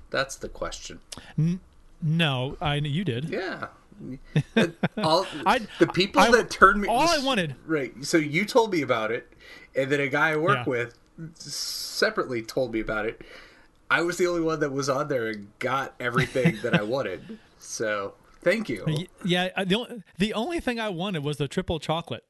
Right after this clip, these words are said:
Speaker 2: and, uh, I didn't. I, I forgot. I honestly forgot. And you, you messaged me.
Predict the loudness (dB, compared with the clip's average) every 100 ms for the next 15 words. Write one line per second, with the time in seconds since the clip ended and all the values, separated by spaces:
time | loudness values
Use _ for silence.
0 | _ _ _ _ _ _ _ -8 -6 -6
1 | -6 -6 -8 -10 -14 _ -6 -4 -4 -6
2 | -8 -6 -6 -4 -4 0 2 2 2 -2
3 | -4 -4 -6 -6 _ _ _ _ -12 -6
4 | -2 0 -2 -2 -4 -4 -4 -4 -4 -4
5 | -4 -2 -4 -4 -6 -6